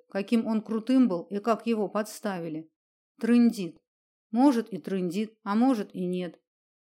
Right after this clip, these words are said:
Денька пнул пустую бутылку, зашвырнув ее в низкие, редкие кусты черной рябины. Ты ж цацу эту видел?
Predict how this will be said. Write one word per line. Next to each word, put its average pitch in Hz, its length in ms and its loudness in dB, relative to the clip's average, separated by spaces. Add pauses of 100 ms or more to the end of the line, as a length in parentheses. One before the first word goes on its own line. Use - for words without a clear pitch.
(180)
Денька 226 380 2
пнул 226 260 0
пустую 208 460 -2
бутылку, 220 540 -2
зашвырнув 220 640 0
ее 190 500 -2
в - 40 -4
низкие, 208 540 2
редкие 202 500 -2
кусты 220 380 -4
черной 196 440 -2
рябины. 190 520 -4 (480)
Ты 254 160 0
ж 247 80 -8
цацу 247 480 -2
эту 220 240 -2
видел? 220 480 -4